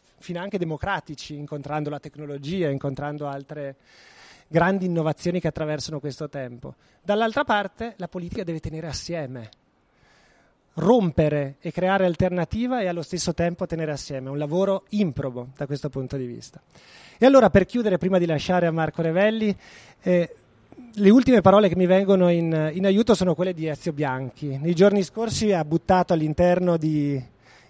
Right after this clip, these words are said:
Twitter, quindi il posto meno adatto per, per, per dare delle parole che rimangano, ma che invece scorrono e scendono nei timeline,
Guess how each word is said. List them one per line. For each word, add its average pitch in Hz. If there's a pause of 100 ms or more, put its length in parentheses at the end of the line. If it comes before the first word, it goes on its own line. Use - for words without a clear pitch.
Twitter, 175
quindi 160
il 147
posto 170
meno 190
adatto 175
per, 151
per, 175
per 160
dare 175
delle 170
parole 165
che 165
rimangano, 156
ma 139
che 147
invece 151
scorrono 165
e 143
scendono 165
nei 151
timeline, 180